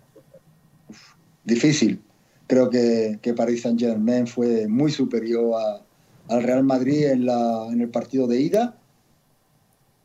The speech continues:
eh, que M-, Mbappé creo que creó muchísimos problemas a toda la defensa. Hubo, hubo fallo de coordinación, eh,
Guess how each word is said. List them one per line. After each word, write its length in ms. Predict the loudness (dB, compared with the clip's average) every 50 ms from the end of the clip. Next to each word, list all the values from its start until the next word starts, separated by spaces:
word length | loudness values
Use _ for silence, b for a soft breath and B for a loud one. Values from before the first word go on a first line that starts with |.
| _ _ _ -8
eh, 460 | -4 -2 0 0 0 0 -2 -4 -4 -4
que 240 | -2 -2 0 0 2
M-, 220 | 2 2 0 0 -2 -8 -16 -12 -8 -6 -6 -4
Mbappé 1120 | -6 -6 -8 -10 -8 -4 -2 0 2 2 2 2 2 2 2 2 0 0 0 -2 -2 -4 -4
creo 220 | -4 -4 -4 -4
que 160 | -4 -6 -8 -8
creó 420 | -8 -8 -6 -4 -4 -4 -4 -6
muchísimos 640 | -8 -12 -12 -10 -6 -6 -6 -4 -2 0 0 0 -2 -4
problemas 460 | -8 -6 -2 -2 0 0 0 -2 -2
a 40 | -4
toda 240 | -2 -2 -2 -2
la 120 | -4 -6 -8
defensa. 640 | -10 -12 -12 -10 -8 -8 -6 -2 -4 -4 -4 -6 _ _ _ _ _ _ _ _ _ _ _ _ _ _ _ _ _ _ _
Hubo, 680 | 0 2 2 4 4 4 4 4 2 0 -2 -4 -6 -10 _ _ _ _ _ -10
hubo 180 | -6 -4 -4 -4
fallo 380 | -2 0 2 2 2 0 -2
de 100 | -2 -2 -2
coordinación, 1000 | -4 -4 -2 -2 -2 -4 -4 -6 -4 -4 -2 0 0 0 0 -2 -2 -4 -6 -10 _ _ _ _ _ _ _ _ _ _ _ _ -10
eh, 920 | -6 -6 -4 -2 -2 -2 -2 -2 -2 -2 -2 -2 -4 -4 -6 -8 -12 -14